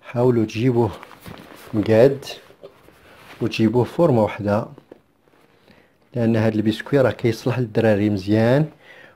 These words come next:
وكيصلح بزاف ديال سميتو إن شاء الله. راه غادي نصوب لكم حويجات اللي كنصوبوا من هاد البسكوي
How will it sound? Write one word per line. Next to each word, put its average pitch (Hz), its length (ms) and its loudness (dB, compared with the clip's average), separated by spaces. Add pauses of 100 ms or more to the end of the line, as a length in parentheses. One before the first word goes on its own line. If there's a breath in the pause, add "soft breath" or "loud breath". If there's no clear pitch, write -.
(120 loud breath)
وكيصلح 147 580 0
بزاف 117 560 -2
ديال 131 280 4
سميتو 127 340 0
إن 143 60 2
شاء 139 200 -2
الله. 143 240 2
راه 135 100 2
غادي 123 220 2
نصوب 123 340 0
لكم 120 400 2 (600 loud breath)
حويجات 117 560 2
اللي - 440 -14
كنصوبوا 117 480 0
من 123 120 0
هاد 113 160 0
البسكوي 110 500 -4